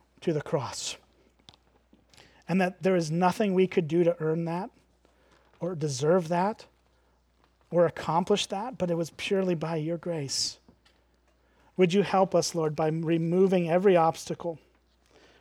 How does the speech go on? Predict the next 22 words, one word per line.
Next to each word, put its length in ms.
removing 560
everything 1000
that 140
stands 600
in 200
our 200
way 320
so 140
that 80
we 100
can 200
get 160
to 100
the 80
cross 680
this 220
morning. 340
We 100
pray 200
for 140
your 120
help, 340